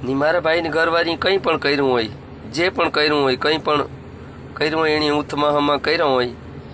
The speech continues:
એના હારું થે અને મારા ભાઈની કે મારા ભત્રીજાને કંઈ પણ રસ્તો અવરો લેવો પડે,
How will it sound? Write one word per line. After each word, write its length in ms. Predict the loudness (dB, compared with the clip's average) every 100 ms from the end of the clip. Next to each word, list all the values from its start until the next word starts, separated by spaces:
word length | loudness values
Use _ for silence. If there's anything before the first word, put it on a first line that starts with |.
| -18 -8 -2
એના 320 | 0 2 2
હારું 360 | 4 2 0 0
થે 400 | 0 2 2 0
અને 320 | -4 -2 0
મારા 260 | 2 2
ભાઈની 640 | 2 2 2 2 2 0 0
કે 120 | -2
મારા 300 | 0 2 2
ભત્રીજાને 680 | 2 0 -2 0 0 2 0
કંઈ 260 | 0 0
પણ 260 | 2 0 2
રસ્તો 380 | 0 0 0 2
અવરો 320 | 2 2 2
લેવો 300 | 2 2 2
પડે, 300 | 2 0